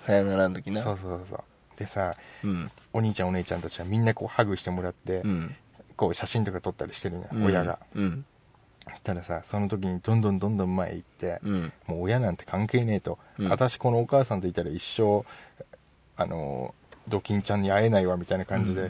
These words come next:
Speaker 1: うん。うん。
Speaker 2: 一人でぐんぐん行ってバッグ取って、
Speaker 1: うん。
Speaker 2: そしてね、ハグするんだと思ったら、
Speaker 1: うん。
Speaker 2: やっぱ怖いんだよね。
Speaker 1: あ、そうなんだ。前から行くのは。
Speaker 2: ドキンちゃんと目と目が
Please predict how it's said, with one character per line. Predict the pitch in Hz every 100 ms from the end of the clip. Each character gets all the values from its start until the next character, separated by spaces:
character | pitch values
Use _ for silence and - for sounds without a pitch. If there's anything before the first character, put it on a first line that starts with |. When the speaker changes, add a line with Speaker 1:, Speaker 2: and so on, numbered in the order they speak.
| 82
Speaker 1:
う |
ん。 |
う | 107
ん。 |
Speaker 2:
一 | 95
人 | 123
で | 101 90 -
ぐ | 110
ん | 127
ぐ | 120 98
ん |
行 | 92
っ |
て | - -
バ | - 92
ッ | -
グ | -
取 | - -
っ | -
て、 | 90
Speaker 1:
う | 104
ん。 | 101 87 135 - - - - _ _ _ _ _
Speaker 2:
そ | -
し |
て | -
ね、 | 90 90 82 - _ _ - _
ハ | - 143
グ | 120
す | - 98
る | 110
ん |
だ | 104
と | 87
思 | 87
っ | 90
た | - 87
ら、 | 90 82
Speaker 1:
う |
ん。 | 107 87 -
Speaker 2:
や | 120
っ |
ぱ | 135
怖 | - 151 160
い |
ん | 117
だ | 87
よ |
ね。 | 78 87 - _ _ _
Speaker 1:
あ、 | 107
そ | - 160
う | 120
な | 82
ん |
だ。 | 82
前 | 98 107
か | 87 87
ら |
行 | 87
く | 90
の | 85
は。 | 76 - - -
Speaker 2:
ド | 131
キ | -
ン | 180 175
ち | 170
ゃ |
ん | 160
と | 156
目 | 131 151
と | -
目 | 107
が | 101